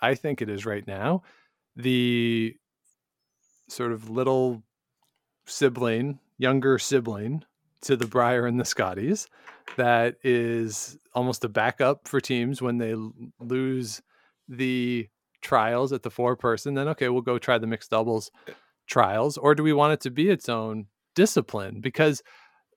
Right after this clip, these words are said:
I mean, mixed doubles internationally, one of the reasons why the World Curling Federation is pushing it is that it, it, it's easier to grow the game in mixed doubles around the world than with the four-person game. And in Canada,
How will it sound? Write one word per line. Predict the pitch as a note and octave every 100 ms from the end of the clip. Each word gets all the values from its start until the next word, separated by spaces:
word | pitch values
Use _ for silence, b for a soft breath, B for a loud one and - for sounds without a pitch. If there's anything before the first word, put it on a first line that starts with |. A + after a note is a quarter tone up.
| -
I | D#3
mean, | D#3+ E3 E3
mixed | F#3 -
doubles | G3 F3+ E3+
internationally, | - D#3 D3 C#3 D#3 E3+ - C#3 A2 G2 _ _ - _ _ _ _ _ - _ -
one | C#3
of | C#3+
the | C3
reasons | A#2 C#3 D3+ D3+ C3
why | C3
the | B2
World | C3+ C3+
Curling | - D3 C#3+ C3+
Federation | C3 A#2+ A2+ -
is | A2+
pushing | - C4 - C#3+
it | A#2
is | F#3 F3
that | E3+
it, | F3
it, | D#3+ C#3+ _
it's | D3 -
easier | F3 A3 A3+ G#3
to | E3
grow | D3+ D3+
the | C#3
game | B2 E3 D#3
in | A#2+
mixed | A#2 -
doubles | G#2 F#2+ D3+ - _ _ _ -
around | C3 C#3 C#3+
the |
world | A#2+ G#2 G#2 A2
than | A2+ A2 G#2 - _ _ _
with | - D3+
the | -
four-person | - E3 E3 B2+ - A#2
game. | G#2+ G2+ G2 _ _ _ _ _
And | B2 C3 C3
in | C3 C3+
Canada, | B2 - A#3 G#3+ G2+ F#2+ F3+